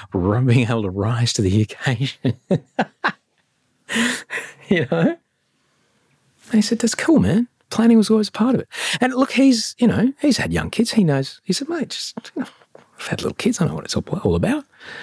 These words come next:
It helped. It really helped hearing it from another man who's, you know, had a similar experience to me. And it was great.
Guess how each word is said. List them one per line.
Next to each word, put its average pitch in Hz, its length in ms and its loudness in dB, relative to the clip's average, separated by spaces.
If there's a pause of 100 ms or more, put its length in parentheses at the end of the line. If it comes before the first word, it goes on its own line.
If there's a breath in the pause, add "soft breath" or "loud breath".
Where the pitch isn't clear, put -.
(340 loud breath)
It - 120 0
helped. - 520 0
It 185 100 2
really 226 380 6
helped 254 240 0
hearing 160 260 2
it 147 100 0
from 135 140 0
another 135 240 2
man 143 420 0 (240)
who's, 127 340 0 (120)
you 151 140 2
know, - 80 0
had 120 180 -2
a 120 60 2
similar 113 320 -2
experience - 420 -4
to - 80 -4
me. - 80 -2
And 196 220 0 (1300)
it 208 80 6
was 196 100 6
great. 262 380 0